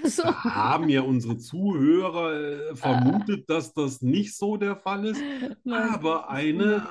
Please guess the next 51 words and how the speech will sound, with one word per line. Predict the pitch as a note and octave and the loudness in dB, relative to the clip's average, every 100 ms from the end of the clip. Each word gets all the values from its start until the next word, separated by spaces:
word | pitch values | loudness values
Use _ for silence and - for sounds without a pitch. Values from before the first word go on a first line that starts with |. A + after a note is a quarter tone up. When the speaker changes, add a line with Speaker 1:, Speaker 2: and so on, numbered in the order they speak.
| - | -14
Speaker 2:
hat | - | -10
natürlich, | G3 F#3+ F#3+ G3 | -12 -8 -8 -8
ich | D#3+ - | -8 -8
glaub, | B2 B2 | -8 -6
die | B2 | -8
Pia | A#2+ C#3 F3 F#3+ | -6 -6 -4 -4
war's | F#3+ G3 F#3+ | -6 -8 -6
dann | F#3+ F#3 | -8 -2
Speaker 1:
Ja, | A3 A3 A3+ | 0 2 0
Speaker 2:
irgendwie. | |
Speaker 1:
die | A3+ | -4
Pia. | G#3+ - A3 G#3 | -10 -6 -6 -6
Speaker 2:
Ich | G#3 | -8
soll | D3 D#3 | -4 -4
dich | D#3+ | -2
mal | F3 D#3 | -4 -4
fragen, | E3+ E3 F3 | 0 0 0
ob | E3+ - | -4 -8
du | |
dich | D3 E3+ | -10 -6
mit | D#3+ E3+ | 2 2
dem | D#3 | 2
Pferd | - A3+ C4 C4 | 0 4 4 4
schon | - A3 | 0 2
mal | F3 D#3 | 4 4
irgendwo, | C#3 C3+ C3+ B2 B2+ A2 G2 - | 6 6 6 6 4 4 -2 -16
Speaker 1:
<laughs> | - A2+ | -16 -14
Speaker 2:
also, | G#2+ A2 F#2+ F2+ - _ _ _ _ _ _ _ _ - - | -12 -12 -12 -14 -18 _ _ _ _ _ _ _ _ -20 -10
so, | D#3+ G3+ | -6 -2
Speaker 1:
Beim, | G#3 F#3+ | -4 -6
Speaker 2:
jetzt | - | -16
bist | _ - | _ -4
Speaker 1:
beim | G#3 G3+ | -2 2
Speaker 2:
du | |
Speaker 1:
Turnier, | A#3+ A3 A#3+ C#4+ A3+ | 4 6 6 4 2
ja, | F#3+ F#3 E3+ E3+ | 2 0 -2 -6
tatsächlich. | - F#3+ - G#3+ - E3 - _ _ - - | -10 -8 -8 -10 -10 -14 -14 _ _ -20 -2
Nicht | B3 F4 | 0 0
verritten, | - D#4 F#3 G#3+ A3 E4+ B4 C#5+ _ _ | 0 -2 2 0 2 -2 -2 -8 _ _
aber | A#3 G#3+ G#3+ | -2 2 2
Speaker 2:
Ja. | |
Speaker 1:
bei, | G3+ G3 F#3+ _ _ | 2 0 -2 _ _
bei | F#3 | -6
der | F#3+ F#3 | -2 0
Reining, | G3 C#4 C#4 D4 | 2 2 4 2
der | A#3+ F#3 | 0 -4
Disziplin, | F3+ F#3+ - G3 - G#3+ A#3 | -6 -12 -12 -14 -8 -6 -4
die | A#3+ | -6
ich | A3+ - - | -8 -16 -6
gemacht | A3+ B3+ - | -4 -4 -6
habe, | A3+ A3+ C4+ | -10 -8 -10